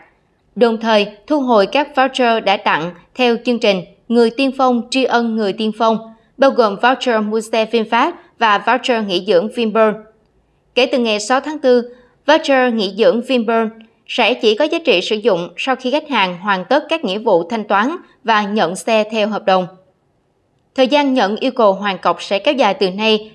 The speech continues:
đến hết ngày hai mươi mốt tháng tư. Sau thời gian trên, hãng cho biết sẽ không giải quyết việc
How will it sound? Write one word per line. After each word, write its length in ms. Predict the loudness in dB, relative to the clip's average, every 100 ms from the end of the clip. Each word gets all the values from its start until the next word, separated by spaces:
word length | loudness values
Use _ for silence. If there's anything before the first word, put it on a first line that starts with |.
| _
đến 180 | 0 0
hết 200 | -6 -4
ngày 260 | -2 -2 -2
hai 160 | -2 -2
mươi 100 | 0
mốt 180 | -2 -4
tháng 140 | -8
tư. 400 | 2 2 2 -6 -20 _ _ _ _ _
Sau 240 | 0 0
thời 160 | 2 0
gian 220 | 0 0
trên, 260 | 2 0 -2 -12 _
hãng 280 | -4 -4 -2 0
cho 100 | 0
biết 200 | 2 -2
sẽ 220 | 0 -2
không 240 | 0 -2 0
giải 100 | -2
quyết 260 | 0 -4 0
việc 300 | -2 -2